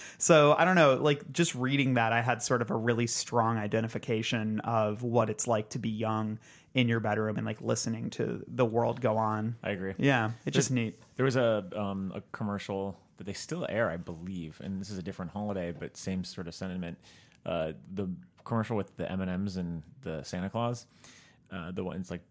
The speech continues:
Speaker 2: the, it plays the Nutcracker theme, and
Speaker 1: They
Speaker 2: then
Speaker 1: do
Speaker 2: the
Speaker 1: exist.
Speaker 2: Exactly.
Speaker 1: Yeah.
Speaker 2: Yeah, and for me, that was always, that seemed to <laughs> capture that feeling of the house being still at night,
Speaker 1: Mm-hmm.
Speaker 2: and there's that,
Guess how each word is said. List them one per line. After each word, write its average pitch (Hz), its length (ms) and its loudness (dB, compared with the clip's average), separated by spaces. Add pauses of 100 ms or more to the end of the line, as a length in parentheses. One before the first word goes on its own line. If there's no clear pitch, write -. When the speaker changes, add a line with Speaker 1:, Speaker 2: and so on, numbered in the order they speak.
Speaker 2:
the, - 80 -10
it 73 160 -12
plays 98 160 -4
the 85 80 -8
Nutcracker 90 460 -4
theme, 90 420 -4
and 87 80 -4
Speaker 1:
They 185 120 6
Speaker 2:
then 170 60 2
Speaker 1:
do 220 140 4
Speaker 2:
the 294 40 4
Speaker 1:
exist. 196 320 2
Speaker 2:
Exactly. 104 440 2
Speaker 1:
Yeah. 113 120 2
Speaker 2:
Yeah, 107 180 4
and 104 240 0
for - 120 -2
me, 131 280 2
that 101 160 2
was 101 200 -2
always, 101 580 -4 (460)
that 117 360 2
seemed 127 200 0
to 113 60 0
<laughs> - 180 -6
capture 120 320 2
that 98 220 -2
feeling 107 440 0
of 90 300 -6 (140)
the 90 80 -6
house 92 300 -2
being 95 240 -6
still 92 320 -6
at - 100 -12
night, 90 300 -6 (100)
Speaker 1:
Mm-hmm. 135 300 2
Speaker 2:
and 92 300 -2
there's 95 420 -6
that, 85 260 -4